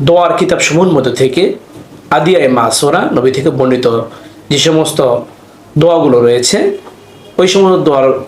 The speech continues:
ভান্ডার সমূহের মধ্যে থেকে একটি কিতাব হচ্ছে আল আজকার, যেই কিতাবের ব্যাপারে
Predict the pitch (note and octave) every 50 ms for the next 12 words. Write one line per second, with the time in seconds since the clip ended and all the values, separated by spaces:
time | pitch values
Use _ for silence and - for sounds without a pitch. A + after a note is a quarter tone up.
0 | - - - - - B2+ C3 C3+ C3+ C3 B2+ - - C3 C3+ D3 E3 E3 C#3+ C3
1 | A#2+ A#2+ A#2+ C3 C3 C3 F3+ G3+ D4 D4 - - - - - - - - - C3+
2 | C3+ C3+ C3+ - C3+ B2+ C3+ B2+ B2 - - B2 B2+ - - B3+ B3+ - A#2 A2+
3 | G#2+ - - - B2 A#2 A#2 - - - - - - - - - - - - D3
4 | C3 F3 A3 B3 B3+ A#3+ B3+ - A#3+ G#3+ F3+ E3 C#3 B2+ C3 E3+ - -